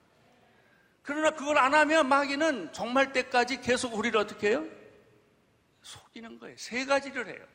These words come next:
첫째, 박해를 해요. 두 번째, 속임수를 써요. 세 번째, 유혹을 해요. 이게 계시록입니다.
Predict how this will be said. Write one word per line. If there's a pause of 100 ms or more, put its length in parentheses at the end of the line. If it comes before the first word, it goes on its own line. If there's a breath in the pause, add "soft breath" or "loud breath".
(560)
첫째,
박해를
해요. (520 soft breath)
두
번째, (120)
속임수를
써요. (420 soft breath)
세
번째,
유혹을
해요. (560)
이게
계시록입니다.